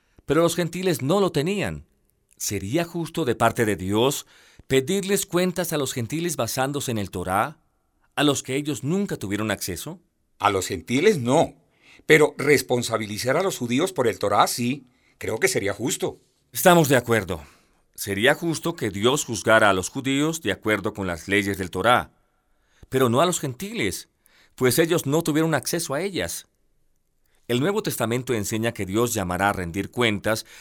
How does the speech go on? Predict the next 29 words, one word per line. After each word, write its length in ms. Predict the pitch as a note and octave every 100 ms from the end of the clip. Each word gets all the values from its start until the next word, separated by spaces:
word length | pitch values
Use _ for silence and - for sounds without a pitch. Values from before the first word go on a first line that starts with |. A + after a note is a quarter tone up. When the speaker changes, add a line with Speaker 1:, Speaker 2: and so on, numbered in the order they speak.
| -
Speaker 1:
según 400 | - C3 D3+ F#3+
las 200 | D#3 A#2
normas 520 | B2+ B2+ A#2+ E3 - - -
y 100 | C#3
los 160 | D3 C#3+
criterios 460 | B2 A#2+ D3 E3
que 80 | E3
sí 160 | - F3
tienen. 500 | E3+ G#3 D#3+ D#2 D2 _ _ _ _ _ _ _ _ _ _ -
Y 100 | A#2+
hay 140 | C3
una 120 | D3+
norma, 440 | D#3+ D3 B2+ C#3+ E3 _ -
un 100 | E3
criterio 480 | D#3+ F#3 D#3+ D3+ E3
que 140 | C3+
todos 420 | - E3+ F#3+ G3
tenemos, 600 | - A#2+ A2 G2+ F2+ - _ _ _
y 200 | C#3+ D3+
ese 260 | D#3 D#3 D3+
es 100 | C3+
el 80 | C3+
sentido 500 | A#2 G2 - C3 B2+
interno 460 | G2+ - A#2 A#2+
del 200 | G#2 F#2
bien 220 | - G#2+
y 60 | A#2+
del 160 | G#2+ F2+
mal 320 | G#2+ B2